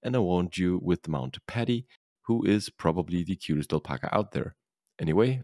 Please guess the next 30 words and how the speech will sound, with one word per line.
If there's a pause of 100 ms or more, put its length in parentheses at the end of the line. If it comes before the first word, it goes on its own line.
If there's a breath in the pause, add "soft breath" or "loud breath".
let's
begin. (680)
As
always,
you
start
today's
secret
in
the
Inn
of
Weldraken.
Today
from
Bobby
Carlyle. (160)
He'll
give
you
the
clerk's
notes,
which
contains
a
hint. (540)
The
hint
states